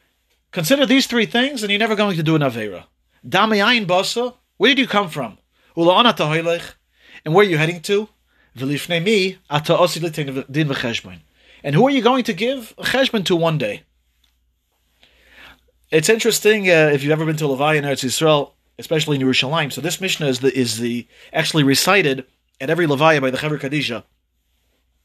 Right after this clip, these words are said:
Um, anytime they make a stop along the route of the Levaya, so at the end of the stop, they, they say this Mishnah.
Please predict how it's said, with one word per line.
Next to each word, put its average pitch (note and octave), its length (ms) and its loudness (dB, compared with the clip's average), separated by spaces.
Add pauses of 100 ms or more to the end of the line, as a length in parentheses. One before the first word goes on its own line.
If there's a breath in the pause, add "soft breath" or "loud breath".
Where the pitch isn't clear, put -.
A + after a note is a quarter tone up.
(720 loud breath)
Um, B2 600 -2
anytime D#3 300 0
they D3 80 -4
make D3+ 180 -2
a C3+ 40 -6
stop F3+ 360 0
along C#3 300 0
the C3 80 0
route D3+ 220 2
of B2 100 -4
the C3 60 -2
Levaya, C#3 520 0 (440 loud breath)
so C3 400 -2 (240)
at B2+ 100 -10
the C#3+ 100 0
end D#3+ 120 2
of C#3+ 60 -2
the C#3 80 0
stop, D#3+ 360 0
they, B2 320 -4 (200)
they B2 160 -4
say D3 160 0
this B2 200 0
Mishnah. D3+ 400 -4